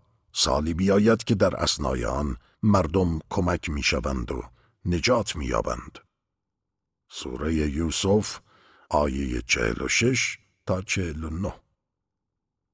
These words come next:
به لطف و به خاطر این خواب بود که آن مرد مصر را از گرسنگی نجات داد.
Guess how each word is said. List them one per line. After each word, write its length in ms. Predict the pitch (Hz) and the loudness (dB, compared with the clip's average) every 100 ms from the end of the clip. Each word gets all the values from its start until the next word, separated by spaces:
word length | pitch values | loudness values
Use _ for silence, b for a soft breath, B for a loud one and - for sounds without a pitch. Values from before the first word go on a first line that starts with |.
| _ _ _ _ _ - | _ _ _ _ _ 2
به 80 | |
لطف 560 | 110 117 165 185 - - - | 6 10 10 10 2 -6 -4
و 100 | 98 | -2
به 100 | 90 | 0
خاطر 380 | - 87 85 104 | 2 2 4 4
این 240 | 110 127 | 4 4
خواب 320 | 120 - 80 - | 4 2 0 -2
بود 180 | 80 76 - | -4 -8 -6
که 200 | 78 - | -6 0
آن 140 | 104 | 4
مرد 480 | 92 98 113 127 107 82 - _ | 6 8 8 6 0 -8 -10 _
مصر 460 | 95 104 110 - 82 | 2 4 6 4 2
را 480 | 82 87 78 73 - | 0 0 0 -2 -4
از 180 | 85 - | -4 -2
گرسنگی 600 | - 78 - 98 90 147 | -4 -2 -2 -2 0 2
نجات 560 | 151 98 80 76 65 - | 2 2 2 -2 -4 -6
داد. 200 | - - | -8 -12